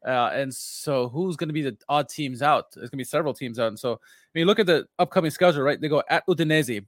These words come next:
big game there, right? Then Sassuolo, fun bad.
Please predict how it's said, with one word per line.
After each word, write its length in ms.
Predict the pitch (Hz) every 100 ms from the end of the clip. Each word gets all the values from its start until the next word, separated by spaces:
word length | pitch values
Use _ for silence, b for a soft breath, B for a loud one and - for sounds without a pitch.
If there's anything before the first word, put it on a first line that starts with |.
| -
big 180 | 151 123
game 300 | 139 127 127
there, 340 | 131 120 107
right? 200 | 117 131
Then 260 | 135 123 71
Sassuolo, 760 | - 131 - 143 151 165 185 190 b _ _
fun 360 | - 202 214
bad. 280 | 170 135